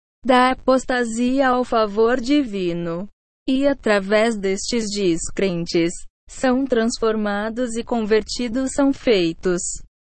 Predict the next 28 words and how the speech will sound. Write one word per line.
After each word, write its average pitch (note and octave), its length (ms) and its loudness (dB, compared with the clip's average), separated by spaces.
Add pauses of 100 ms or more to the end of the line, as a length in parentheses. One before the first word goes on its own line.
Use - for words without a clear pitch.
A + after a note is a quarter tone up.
(160)
Esta B3 480 0
foi A3 300 2
a G3+ 160 4
obra A3 400 4
do A3+ 140 2
nosso G#3 440 2
mestre A3+ 600 -2
Moisés, A3+ 840 0 (480)
O A3 180 2
B A3 420 2
M, E3+ 380 -4 (220)
todos C4+ 460 2
os C#4+ 180 2
dias F#3+ 640 -2 (400)
de B3 220 2
sua A3+ 360 -2
vida A3 500 -2
e C4 120 0
também A3+ 500 2
depois A#3+ 460 2
de A3 200 -6
sua B3+ 320 0
morte. G3 720 -2 (440)
Pois C4 400 4
ele C#4 280 4
tentou A3+ 520 0
desenhar G#3 760 0
o F3 260 2